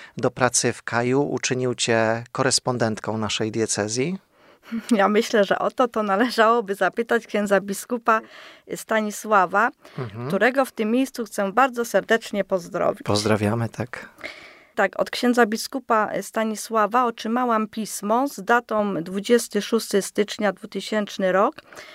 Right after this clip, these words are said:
Speaker 2: w którym poinformował mnie, że zgłosił mnie jako korespondenta
Speaker 1: Mhm.
Speaker 2: diecezji kaliskiej do Kai. Wtedy było tak, że ja pracowałam w świeckiej gazecie, była to Gazeta Ostrowska, tam prowadziłam taki dział,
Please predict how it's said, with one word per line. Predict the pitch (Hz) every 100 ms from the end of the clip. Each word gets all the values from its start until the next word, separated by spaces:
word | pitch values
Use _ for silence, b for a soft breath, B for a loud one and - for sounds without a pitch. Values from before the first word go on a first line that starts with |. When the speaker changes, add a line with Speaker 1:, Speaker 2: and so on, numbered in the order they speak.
| B _
Speaker 2:
w |
którym | - 277 294 285
poinformował | - 233 226 226 214 220 240 262 254 254
mnie, | 262 269
że | 262 220
zgłosił | - 247 262 262
mnie | 247 233
jako | 220 226 220 208 -
korespondenta | - 254 240 - 220 214 208 190 175 214
Speaker 1:
Mhm. | 240
Speaker 2:
diecezji | 226 220 240 208 190
kaliskiej | 208 226 - - 240
do | 220
Kai. | 226 196 147 107 - B B B B B B 180
Wtedy | - 285 302
było | 262 269
tak, | 233 294 277
że | 233
ja | 262
pracowałam | 285 277 240 214 262 240
w |
świeckiej | - 254 254 - 240 196
gazecie, | 220 196 180 - 226
była | 214 269 240
to | 214
Gazeta | 196 202 247 247 202
Ostrowska, | 196 - 196 - - 208 208
tam | 247 269
prowadziłam | 262 214 214 202 262 247
taki | 233 233 202
dział, | 185 247 233